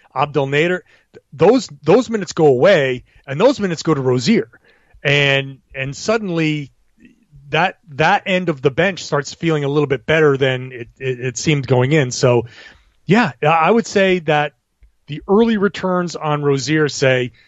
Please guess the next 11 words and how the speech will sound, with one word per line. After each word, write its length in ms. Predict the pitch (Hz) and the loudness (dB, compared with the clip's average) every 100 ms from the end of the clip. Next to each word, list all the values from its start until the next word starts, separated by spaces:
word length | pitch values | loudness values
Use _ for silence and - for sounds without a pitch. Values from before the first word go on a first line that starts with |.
| _ | _
this 200 | 147 165 | 0 0
could 260 | - 233 180 | 0 0 2
be 100 | 185 | 2
a 60 | |
potential 420 | 165 160 170 156 135 | 2 -2 -4 -4 -2
breakout 480 | 147 208 160 127 | 0 0 0 -2
year 140 | 120 120 | -4 -6
for 160 | 117 | -6
him. 320 | 120 120 117 117 _ - - - | -6 -4 -6 -12 _ -20 -20 -6
And, 640 | 135 135 127 127 127 117 | -2 2 2 0 -4 -10
uh, 280 | 139 135 135 | -8 -4 -6